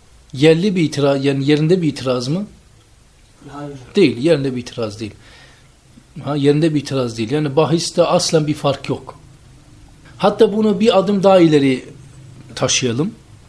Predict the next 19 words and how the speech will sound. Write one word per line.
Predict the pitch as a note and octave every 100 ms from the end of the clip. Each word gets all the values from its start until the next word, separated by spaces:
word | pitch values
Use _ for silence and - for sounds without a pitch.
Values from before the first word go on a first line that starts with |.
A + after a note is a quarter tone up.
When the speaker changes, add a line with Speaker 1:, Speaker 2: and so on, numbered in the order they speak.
| -
Speaker 1:
Şimdi | - G3+ G3 G#3+ A3 - - - - - -
o | A3
kişiyle | A3 F#3 - F#3 F#3+ G#3 G#3+
sen | - F#3 G3 G3 - - - - - - D#3+
bu | F#3+
meseleyi | E3+ D#3 E3 E3+
tartıştığın | D#3+ D3+ C#3 - A#2+
zaman. | G#2+ G2+ F#2+ F#2+ - - - - - - - - - - - -
Şimdi | - F#3
sana | F3 F#3+ F#3+
diyor | F#3+ A#3
ki | A3+ G3+ G#3 - - - - - - - C#3+
bu | F#3+ B3
ayetler | F3+ E3 E3 F3
hepsi | G3+ A3 -
asli | F#3+ - A3
müşrikler | G3 - E3+ F3+
hakkında | D#3 - E3+ D#3
inmiş. | C#3 B2 A#2 - -